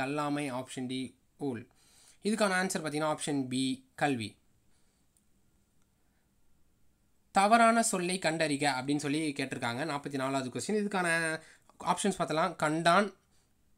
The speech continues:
வென்றான், சி நண்டு, ஆப்ஷன் டி வண்டு. இதுல பி மட்டும்தான் ஸ்பெல்லிங் மிஸ்டேக்ல இருக்கு. So அதனால வென்றான், அதான் ஆன்சர்.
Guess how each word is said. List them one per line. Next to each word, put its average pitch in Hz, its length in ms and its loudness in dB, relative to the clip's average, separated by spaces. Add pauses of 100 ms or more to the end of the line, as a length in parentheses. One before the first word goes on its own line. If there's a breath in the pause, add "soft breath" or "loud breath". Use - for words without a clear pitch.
(380)
வென்றான், 156 1000 0 (360)
சி 175 260 -2
நண்டு, 156 640 0
ஆப்ஷன் 131 300 -4
டி 135 140 0
வண்டு. 123 480 -4 (300 loud breath)
இதுல 143 400 0
பி 175 160 2
மட்டும்தான் 151 420 2
ஸ்பெல்லிங் 151 280 -2
மிஸ்டேக்ல 135 200 -8
இருக்கு. 123 280 -4
So 135 180 -6
அதனால 131 360 -4
வென்றான், 117 340 -4
அதான் 107 340 -6
ஆன்சர். 101 200 -10